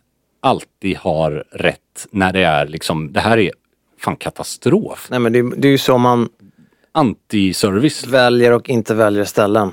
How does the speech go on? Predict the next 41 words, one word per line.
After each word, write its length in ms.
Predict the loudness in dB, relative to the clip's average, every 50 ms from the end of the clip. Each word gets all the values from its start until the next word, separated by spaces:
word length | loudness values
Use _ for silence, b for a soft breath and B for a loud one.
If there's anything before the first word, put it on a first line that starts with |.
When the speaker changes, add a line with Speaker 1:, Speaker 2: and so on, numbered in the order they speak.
| -6 _ _
Speaker 2:
när 200 | -6 -2 0 0
Speaker 1:
Ja, 80 | 2
men 40 | 2
Speaker 2:
man, 0 |
när 100 | 2 4
Speaker 1:
verkligen. 300 | 4 4 4 2 2 2
Speaker 2:
man 500 | 2 2 2 0 0 -2 -2 -2 0 0
nu 240 | 2 2 0 0 -4 _
får 220 | _ -4 0 2 2
reda 220 | 4 4 2 0
på 160 | -2 -2 -8
sånt. 320 | -8 -8 -12 -14 -16 _ _ _
Speaker 1:
Och 100 | -2 2
då 140 | 2 4 4
har 160 | 4 4 4
jag 160 | 4 4 4 4
ju 80 | 4
varit 360 | 2 4 2 2 2 2 0 _ _ _ 0
på 360 | 2 4 4 4 2 2 -2 -8 _ _
andra 340 | 0 0 2 2 2 2 0
ställen 380 | 2 2 0 2 2 0 0
i 60 | 0 0
helgen 420 | -2 -2 -2 -2 -2 -4 -4 -6 -8 _ _ _ _ _ _ _ _ _ -14
som, 400 | -8 -2 0 0 2 2 0 -2 -6 _ _ _
där 140 | -2 0 2
det 60 | 2
har 40 | 2
varit 240 | 0 0 -2 -2 0
raka 400 | 2 2 2 2 0 -2 0 2
motsatsen, 640 | 2 2 0 0 -4 -4 -6 -6 -4 -4 -4 -2 0
där 60 | 0
det 40 | 2
har 40 | 2
blivit 220 | 2 0 0 0
något 140 | -4 -4 -4
fel, 460 | 0 2 2 4 4 2 2 -2 -6 -10 _ _ _ _ _ -8
kanske 260 | -4 -4 0 0 0
inte 160 | 0 0 -2
så 180 | 0 2 2 4
allvarligt 440 | 2 2 0 -2 -2 -2 -2 -2
fel, 300 | 0 2 2 2 2 -2